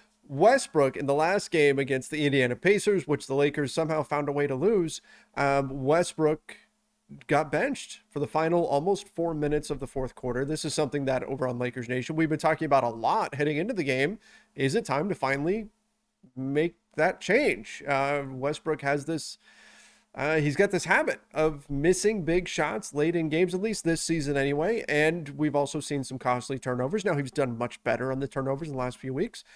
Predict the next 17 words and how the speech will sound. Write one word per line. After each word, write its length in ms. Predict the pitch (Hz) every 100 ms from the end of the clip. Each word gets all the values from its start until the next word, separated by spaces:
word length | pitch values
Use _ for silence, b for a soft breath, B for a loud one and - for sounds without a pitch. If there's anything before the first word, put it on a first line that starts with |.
| b b -
but, 360 | 135 143 226 b b b
uh, 340 | 139 143 151 151
Frank 260 | 160 165
Vogel 240 | 156 180 196
went 180 | 156
ahead 280 | 147 143 180
and 280 | - 135 123
benched 300 | 127 143 -
him 80 | 233
for 80 | 143
the 80 |
final 280 | 131 135 135
four 240 | 139 139 131
plus, 320 | - 120 -
or 100 | 135
four-ish 560 | 123 151 147 143 143 -
minutes 360 | 135 175 -